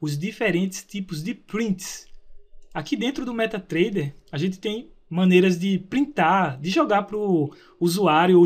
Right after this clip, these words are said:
ou fornecer logs de informações, né, registros de informações do que está acontecendo com o nosso robô, com o nosso indicador, enviar mensagens de prints.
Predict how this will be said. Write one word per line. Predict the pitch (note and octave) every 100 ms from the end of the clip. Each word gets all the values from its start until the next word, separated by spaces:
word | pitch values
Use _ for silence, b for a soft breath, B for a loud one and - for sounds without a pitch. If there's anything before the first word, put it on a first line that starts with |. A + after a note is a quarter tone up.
| D3+
ou | F3
fornecer | F#3 G3 G3+ G3+ A3
logs | G3 D#3 D#3+ G#3+ F3+ E3
de |
informações, | F#3 F#3 D#3+ D3+ - E3+ D#3
né, | D#3
registros | F#3 D#3 D3 G#3+ - F3+
de | F3
informações | F#3 E3+ E3+ C#3+ - C#3+ D#3+ D3+
do | F3
que | G3
está | - G#3+
acontecendo | F#3 G#3 G#3+ - F3 F3+ G3 - b b -
com | B3+
o | A3
nosso | G#3 G3
robô, | F#3+ D3 F#3 F#3
com |
o | D3+
nosso | D3+ D3+
indicador, | E3 E3+ E3+ D3 D3+ F#3 F#3+ b b b b
enviar | A3+ C4 C#4
mensagens | C4+ C#4 F#3 D3 C#3 C#3+ D3
de | G#3+
prints. | - F3 C#3+ - -